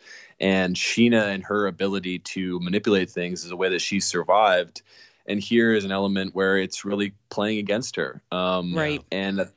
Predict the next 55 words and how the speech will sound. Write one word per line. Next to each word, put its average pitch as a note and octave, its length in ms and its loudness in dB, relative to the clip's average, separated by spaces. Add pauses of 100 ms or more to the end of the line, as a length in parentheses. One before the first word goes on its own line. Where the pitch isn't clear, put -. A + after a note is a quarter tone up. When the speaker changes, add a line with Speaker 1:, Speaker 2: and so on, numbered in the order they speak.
(160)
Speaker 1:
at A2+ 80 0
the G#2+ 40 -4
same A#2+ 220 2
time, A2+ 300 0
there's A2 140 0
also, A#2 440 0
you G2 100 -6
know, F2+ 160 -8
there's F#2+ 360 -6
a F#2+ 40 -6
catch - 340 -2
in G2 120 2
that F#2 200 -2
too, C3+ 200 2
because F2+ 260 -8
you G2 60 -2
don't G#2 180 -2
want F#2 200 -4
it F#2+ 80 -16
to E2+ 40 -20
be F#2 200 -10
like, F2 340 -2 (720)
"Oh, A#2+ 300 6
Sheena, A#2 520 -2
like, G2+ 220 -6
the A2 100 -8
person A2 320 -4
who's F#2 160 -8
making A2+ 360 2
Billy A2+ 240 4
cra-," A#2+ 200 0
you A#2+ 100 2
know, G#2+ 120 0
there's, G#2+ 320 -4
there, A2 260 -4
it's, - 460 -6
it A#2+ 80 4
was A#2+ 140 0
a A#2 40 0
very C#3 200 6
fine A#2+ 480 2
line G#2+ 300 -2
that G2+ 100 -8
I G2 80 -4
wanted G2 360 -8
to, F#2 220 -8
to - 160 -14
play, D#2 580 -6 (400)
um, F2+ 540 -6 (120)
where G#2 140 2
these G2 140 -2
characters G2 440 0
are F#2 80 -2
both F2+ 200 -2 (100)
balanced, F#2+ 720 -2